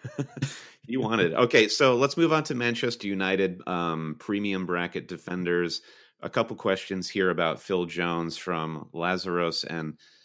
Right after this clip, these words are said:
Speaker 2: Sathia, uh, both, both wanting to know what to do with Phil Jones and how we're looking at Manchester United D coming up.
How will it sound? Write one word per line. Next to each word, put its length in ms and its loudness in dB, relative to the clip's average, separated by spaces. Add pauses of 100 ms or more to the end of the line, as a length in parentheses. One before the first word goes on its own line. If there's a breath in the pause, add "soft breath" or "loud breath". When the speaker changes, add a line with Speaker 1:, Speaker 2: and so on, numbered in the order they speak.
(160 soft breath)
Speaker 2:
Sathia, 800 0
uh, 140 -2
both, 280 2
both 400 2
wanting 300 0
to 80 -2
know 240 0
what 380 -2
to 100 -12
do 400 -2
with 240 -6
Phil 260 -4
Jones 480 -4
and 100 -8
how 240 -6
we're 140 -2
looking 380 -6
at 180 -6 (600 soft breath)
Manchester 580 -8
United 400 -6
D 240 -8
coming 480 -8
up. 220 -6